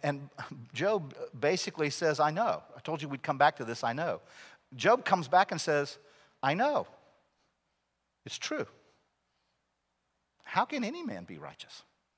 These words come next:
when you think about who God is?" Job is saying, "Bildad, Eliphaz, you, you guys are right. I'm, I'm tracking with you. I'm not righteous.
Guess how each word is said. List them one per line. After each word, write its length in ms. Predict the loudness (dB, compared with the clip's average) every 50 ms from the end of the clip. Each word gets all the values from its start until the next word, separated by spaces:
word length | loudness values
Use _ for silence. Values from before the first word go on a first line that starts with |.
| _ _ _ _ _ _ _ _ _ _ _ _ _ _ _ _ _ _ _ _ _ -10
when 140 | -8 -6
you 80 | -6 -6
think 220 | -4 -6 -6 -4
about 220 | 0 0 0 0 -2
who 120 | -6 -8
God 280 | -6 -6 -8 -8 -8 -14 -16
is?" 200 | -16 -16 -18 -18 _ _ _ _ _ _ _ _ _ -20 -20 _ _ _ _ _
Job 220 | 4 6 6 6 6
is 100 | 6 6
saying, 320 | 8 8 8 6 4 0 -8 -16 -20 -20 -20 _ _ _ _ _ _ _ _ _ _ _ _ _ _ _ _ _ _ -6
"Bildad, 400 | -2 0 2 4 6 4 4 2 -2 -10 -20 -20 -20 _ _ _ _ _ _ _ _ _ 4
Eliphaz, 600 | 6 6 6 6 4 4 2 2 -2 -8 -14 -18 _ _ _ _ _ _ _ -4
you, 180 | -2 -2 -2 -2
you 140 | -2 -2 4
guys 280 | 8 8 8 8 8 4
are 80 | 4
right. 300 | 4 6 6 6 8 8
I'm, 160 | 8 8 8 8
I'm 160 | 6 6 6
tracking 560 | 6 2 2 2 4 2 2 2 -2 -2 2
with 240 | 4 4 2 2 0
you. 200 | -6 -6 -6 -6 -10 -14 _ _ _ -20 _ _ 8
I'm 220 | 8 8 8 10
not 320 | 8 8 8 8 6 6 6
righteous. 680 | 8 10 10 10 10 8 4 -4 -6 -6 -8 -10 -10